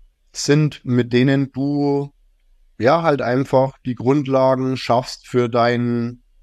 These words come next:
für deinen sportlichen Erfolg, für dein Wirken und vielleicht halt auch einfach die zwanzig Prozent, die du deinen, ja, Kunden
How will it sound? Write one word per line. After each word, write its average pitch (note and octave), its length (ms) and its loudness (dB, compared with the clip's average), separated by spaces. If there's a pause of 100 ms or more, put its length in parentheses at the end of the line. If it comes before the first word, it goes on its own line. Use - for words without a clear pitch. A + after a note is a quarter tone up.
(260)
für - 160 -4
deinen A#2 320 2
sportlichen C#3 580 -2
Erfolg, B2 480 0
für - 160 -8
dein A2 240 -2
Wirken C3+ 520 -2 (520)
und A#2 220 0
vielleicht B2 400 0
halt B2+ 180 2
auch B2 220 -4
einfach B2 380 -2 (100)
die C#3 140 -4
zwanzig C3 480 -2
Prozent, B2 500 -2
die B2+ 100 -6
du B2 120 -2
deinen, A#2+ 640 -2 (800)
ja, B2+ 180 2
Kunden D#3 720 -2